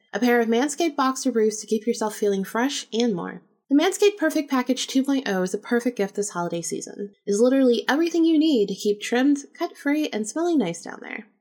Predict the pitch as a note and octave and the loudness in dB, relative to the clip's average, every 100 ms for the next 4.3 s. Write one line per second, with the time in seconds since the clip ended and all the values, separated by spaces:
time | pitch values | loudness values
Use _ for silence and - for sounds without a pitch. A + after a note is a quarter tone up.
0 | _ _ _ - B3+ C4 D4+ F4+ G4+ G4+ | _ _ _ -2 0 0 0 0 0 0
1 | A#3+ A3+ A#3 A#3 A#3 B3+ C#4 B3+ A3 A3 | 0 0 -2 -4 0 2 2 0 0 0
2 | G#3+ G#3+ G#3+ G3+ G3+ C4+ C4+ F#3 F3 F3+ | -2 -2 -2 -2 0 -2 -2 -4 -4 -6
3 | - F#3+ G3 G3 G3+ - G3+ G#3+ G3+ - | -8 -6 -2 -2 -2 -4 -4 -4 -6 -8
4 | - B3 | -14 -12